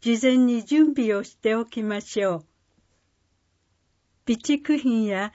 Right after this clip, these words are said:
非常持ち出し袋を準備しよう。停電に備えて、ライトや非常用電源などを準備しましょう。また、非常持ち出し袋に食料、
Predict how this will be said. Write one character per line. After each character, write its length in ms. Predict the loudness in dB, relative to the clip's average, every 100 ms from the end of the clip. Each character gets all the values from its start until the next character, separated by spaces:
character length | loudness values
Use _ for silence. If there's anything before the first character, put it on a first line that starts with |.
| _ _
非 240 | -2 -2
常 260 | 2 2 4
持 160 | 2
ち 180 | 0 0
出 140 | 0 -2
し 180 | -4
袋 540 | -4 -4 -2 0 2 0
を 140 | -2 -8
準 380 | 0 2 2
備 160 | 2 -2
し 280 | -4 -4 -2
よ 320 | -2 -4 -8
う。 60 | _ _ _ _ _ _ _ _ _ 2
停 240 | 4 6
電 260 | 4 4 4
に 140 | 4
備 420 | 0 -2 -2 -2
え 60 | -2
て、 340 | -4 -2 -2 -4 _ _ -8
ラ 160 | 0 0
イ 120 | 0
ト 160 | -4 -4
や 300 | -4 -4 -10 _ _
非 260 | _ -4 -2
常 280 | 2 2 4
用 280 | 4 2 2
電 300 | 2 2 2
源 260 | 2 2
な 160 | 0 -2
ど 300 | -2 -2 -4
を 100 | -6
準 320 | -2 2 2
備 140 | 0 -4
し 160 | -6
ま 160 | -8 -8
し 200 | -6 -4
ょ 120 | -4
う。 80 | -6 _ _ _ _ _ _ _ _
ま 160 | -6 -6
た、 360 | -4 -6 -6 _ _ _
非 200 | -4 0
常 280 | 2 4 4
持 180 | 2
ち 180 | 0 -2
出 140 | -2 -2
し 160 | -4
袋 480 | -4 -4 -2 -2 -2
に 300 | -2 -6 -8 _ _ _
食 440 | -6 -2 -2 -2 -2
料、 340 | 0 -2 -6